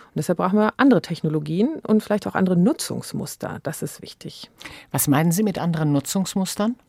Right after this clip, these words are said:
Speaker 1: Also das Beispiel, äh, der Kreislaufwirtschaft versucht, das anzulegen. Also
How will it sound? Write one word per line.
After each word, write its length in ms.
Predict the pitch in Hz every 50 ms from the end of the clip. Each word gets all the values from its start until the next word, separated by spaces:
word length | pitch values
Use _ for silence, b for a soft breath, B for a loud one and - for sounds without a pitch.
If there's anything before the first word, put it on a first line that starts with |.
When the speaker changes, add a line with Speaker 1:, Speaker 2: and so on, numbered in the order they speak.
| _ _ _ _ _ _ _ _ _ _ _ b b b b b b b
Speaker 1:
Also 160 | 156 135 139
das 160 | 156 147 -
Beispiel, 540 | - 139 156 175 196 - - 220 208 208 202
äh, 360 | 190 - 202 180 175 170 165
der 140 | 156 160 151
Kreislaufwirtschaft 1000 | - - - 135 160 190 - - 240 240 - 226 240 254 - - 330 359 349 -
versucht, 380 | - 226 202 190 202 - -
das 280 | 196 190 180 - - - - _
anzulegen. 1120 | - 165 180 185 175 - - - 156 151 143 139 135 147 139 135 139 120 120 110 - - -
Also 140 | - 151